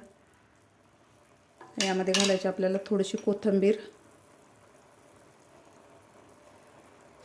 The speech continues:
सूपचे अनेक प्रकार आहेत. सर्दी खोकल्यासाठी तुम्ही अशा प्रकारे जर सूप करून गरम गरम पिलं तर सर्दी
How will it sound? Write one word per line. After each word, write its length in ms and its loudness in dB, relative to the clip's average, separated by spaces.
सूपचे 320 -2
अनेक 360 -2
प्रकार 300 0
आहेत. 180 0
सर्दी 260 0
खोकल्यासाठी 680 0
तुम्ही 140 2
अशा 220 -2
प्रकारे 440 0
जर 160 -2
सूप 380 -6
करून 260 2
गरम 280 4
गरम 260 2
पिलं 380 0
तर 100 -2
सर्दी 340 0